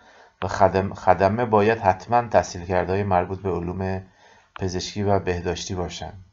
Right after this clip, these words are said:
نه اینکه هر کس بیاد اونجا مسئول آشپزخونه، مسئول نظافت باشه و این بسیار مهمه. و یکی هم اخلاق و رفتار هست.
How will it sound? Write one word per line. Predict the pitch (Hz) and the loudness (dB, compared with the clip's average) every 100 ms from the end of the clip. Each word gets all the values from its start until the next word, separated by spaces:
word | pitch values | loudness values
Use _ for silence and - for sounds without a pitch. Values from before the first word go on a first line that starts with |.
| _ - | _ -14
نه | 90 101 | -4 -2
اینکه | 104 101 | 0 2
هر | 87 | 0
کس | 85 85 - | 0 -8 -6
بیاد | 92 | -6
اونجا | 85 85 | -6 -6
مسئول | 87 85 92 87 | -6 -6 -6 -6
آشپزخونه، | 85 87 82 - 85 92 92 - _ - - - | -6 -8 -10 -10 -6 -6 -6 -14 _ -20 -20 -10
مسئول | 87 92 87 | -8 -6 -6
نظافت | 85 85 85 - 92 92 - - - | -6 -4 -6 -2 -2 -2 -6 -20 -12
باشه | 95 - 90 85 98 _ _ _ _ _ _ _ _ _ _ _ - | -10 -10 -12 -14 -16 _ _ _ _ _ _ _ _ _ _ _ -8
و | 95 92 92 - | -2 0 0 -4
این | 101 | -8
بسیار | 95 - 98 98 | -8 -2 0 2
مهمه. | 95 90 87 85 87 | 0 -2 -4 -6 0
و | 98 | 0
یکی | 113 - 139 | 0 -2 -2
هم | 135 - | -2 -4
اخلاق | 87 - 107 113 | -4 2 4 6
و | 101 | 4
رفتار | 90 87 85 - 104 92 | 4 4 0 -4 -2 -2
هست. | 82 - - - | -6 -12 -18 -20